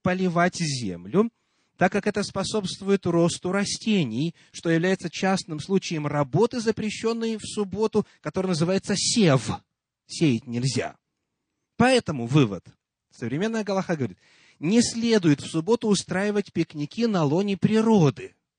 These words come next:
Ну, казалось бы, какая взаимосвязь? Сеять нельзя. Почему пикник нельзя проводить на лоне природы? Вот ответ. Очень трудно избежать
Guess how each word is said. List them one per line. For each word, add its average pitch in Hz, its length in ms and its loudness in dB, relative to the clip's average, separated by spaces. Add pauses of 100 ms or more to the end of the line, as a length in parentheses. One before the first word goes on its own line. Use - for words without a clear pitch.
(420)
Ну, 143 100 -8
казалось 180 280 4
бы, 160 80 -2
какая 202 580 0
взаимосвязь? 175 1040 0 (1700)
Сеять 139 500 2
нельзя. 101 580 -10 (540)
Почему 196 300 -6
пикник 220 440 -4
нельзя 131 300 -4
проводить 104 480 -8
на 101 120 -8
лоне 98 220 -6
природы? 95 360 -6
Вот 233 240 6
ответ. 120 600 -4 (2750)
Очень 233 600 2
трудно 214 680 2
избежать 220 840 -2